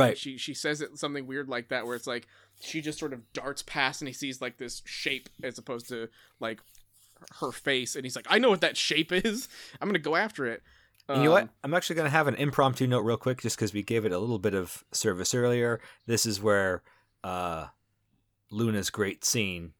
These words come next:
Speaker 1: where she says something insane, and it just pauses the conversation, and Harry snorts his mead.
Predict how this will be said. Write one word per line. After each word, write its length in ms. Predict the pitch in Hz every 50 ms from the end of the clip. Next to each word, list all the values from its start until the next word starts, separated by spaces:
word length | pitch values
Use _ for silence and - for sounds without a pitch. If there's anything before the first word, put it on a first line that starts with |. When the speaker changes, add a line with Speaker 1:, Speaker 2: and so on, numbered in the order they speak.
| _ _ _ _ _ _ _ _
Speaker 1:
where 100 | - 98
she 140 | - - 107
says 240 | - - 113 95 -
something 340 | - 127 110 - - 101 95
insane, 600 | 92 92 - - - 101 92 85 82 80 76 - _ _ _ _ _ _ _ _ _ _ _ _ _ _ _ _ -
and 120 | - 92 90
it 60 | 90
just 300 | - - - - - -
pauses 400 | - - 117 110 104 95 104 90
the 40 | 90
conversation, 560 | - 101 92 87 - - 95 87 80 - 92
and 60 | 85
Harry 160 | 80 92 85 -
snorts 320 | - - 104 92 - -
his 120 | - 85 92
mead. 360 | - - 156 156 151 - -